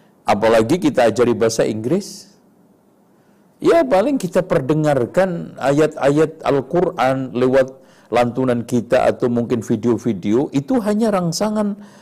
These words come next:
stimulus yang hanya sekedar,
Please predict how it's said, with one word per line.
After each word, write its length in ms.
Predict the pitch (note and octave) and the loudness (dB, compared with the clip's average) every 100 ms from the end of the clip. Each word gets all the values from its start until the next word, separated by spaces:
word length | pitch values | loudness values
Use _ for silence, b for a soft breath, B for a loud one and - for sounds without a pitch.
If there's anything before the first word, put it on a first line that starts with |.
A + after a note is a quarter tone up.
| B B - | B B -8
stimulus 800 | C#3+ - D3+ F3+ B3+ C4 - D#3 | -4 0 2 2 2 0 0 -2
yang 160 | D3 | -2
hanya 320 | C#3+ F3 F#3+ | -2 -2 -2
sekedar, 640 | E3+ E3+ E3+ D3+ G#3 G3+ | -2 -2 -2 2 0 0